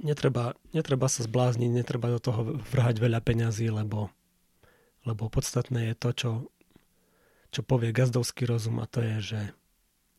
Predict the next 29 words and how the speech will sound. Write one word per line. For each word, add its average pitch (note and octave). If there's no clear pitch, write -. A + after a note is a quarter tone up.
že A2
treba, G#2+
že A2+
treba A2
všetko B2+
brať A2+
s G#2+
mierou, A#2+
a A2
keď A#2
už A2
vidíme B2+
na B2+
sebe, C3
že B2
sme A#2+
trošku -
obeznejší, B2
tak -
treba A#2+
sa B2+
aj A#2+
poradiť A#2
s A2+
lekárom A#2
a A2
nastúpiť A#2
na A2+
nejakú A2